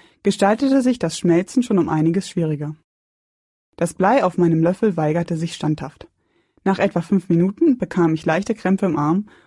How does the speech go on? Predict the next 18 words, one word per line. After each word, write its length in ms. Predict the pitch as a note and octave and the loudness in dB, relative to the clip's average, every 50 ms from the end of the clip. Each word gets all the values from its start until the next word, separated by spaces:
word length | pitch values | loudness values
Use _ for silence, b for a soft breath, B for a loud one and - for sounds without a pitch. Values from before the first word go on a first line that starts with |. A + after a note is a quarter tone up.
| b b | b b
und 100 | b F#3 | b 2
nach 160 | F#3 F3+ E3+ - | 4 2 2 0
zehn 220 | - C#4 D4+ C#4+ | 2 4 6 6
Minuten 420 | A#3+ G3 F#3 F3+ - - A#3 A3+ | 6 6 4 0 2 2 2 2
beschloss 380 | F#3 F#3 - - G#3 A3+ A3+ - | 0 -2 -2 0 0 0 0 -2
ich, 220 | A#3+ A#3+ - - | -4 -6 -4 -2
mein 180 | F#3+ F#3 F3+ F3+ | 0 2 2 4
Glück 220 | F3+ A3 C4 - | 2 0 0 2
mit 160 | - G3 - F3 | 0 0 0 2
dem 160 | E3 E3 D#3 | 0 0 2
wenigen 480 | F3+ G3 G#3 G#3+ G#3+ A3+ G#3+ G#3 - | 2 2 2 2 2 2 0 0 -2
geschmolzenen 600 | - F3+ - - F3+ F3 F#3+ G3+ - - A#3+ G#3+ | -4 -8 -4 -2 0 0 0 -2 0 0 2 2
Blei 320 | E3 D#3+ D3+ D3+ F3 F#3 - | 2 0 0 -2 -2 -2 -4
auf 120 | F3 - | -2 0
meinem 240 | E3+ E3 D#3+ D#3+ D#3 | 0 2 2 2 2
Löffel 280 | D3 D#3 - - F#3+ F#3 | 0 0 -2 -4 -4 -4
zu 120 | - G3 | -4 -4
versuchen. 500 | - G#3+ F#3 E3 C#3+ C#3 - E3 D#3 | -2 -2 -2 -2 -4 -8 -8 -12 -14